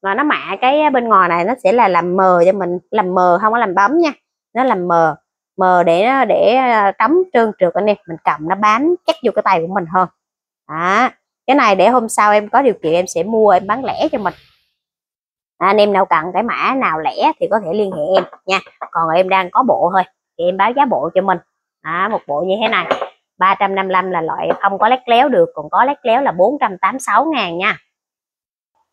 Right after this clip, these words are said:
Còn cái này là cái mẫu nhỏ này, mẫu nhỏ để cho mình xài gia đình đây, mười tới mười chín anh em, mười, mười hai, mười bốn, mười bảy, mười chín. À, cũng một đầu, ờ, vòng và một đầu là miệng. Đấy,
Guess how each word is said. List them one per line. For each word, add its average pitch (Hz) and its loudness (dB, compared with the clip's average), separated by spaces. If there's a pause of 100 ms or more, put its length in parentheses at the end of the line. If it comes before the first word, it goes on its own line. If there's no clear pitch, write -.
(400)
Còn 180 0
cái 220 0
này 247 0
là 202 -2
cái 226 2
mẫu 202 0
nhỏ 214 2
này, 269 -2
mẫu 180 -6
nhỏ 226 0
để 240 -2
cho 240 2
mình 185 -4
xài 180 0
gia 208 4
đình 190 2
đây, 202 4 (140)
mười 190 4 (100)
tới 220 0
mười 247 -4
chín 226 -4 (100)
anh 247 -2
em, 220 0 (400)
mười, 180 4
mười 180 -2
hai, 202 0
mười 180 0
bốn, 202 2
mười 254 -2
bảy, 151 0
mười 220 -4
chín. 240 2 (480)
À, 175 -4
cũng 202 0
một - 2
đầu, 175 4
ờ, 175 4
vòng 180 0 (680)
và 175 -2
một 175 -8
đầu 165 4
là 170 2
miệng. 170 -4 (480)
Đấy, 170 -4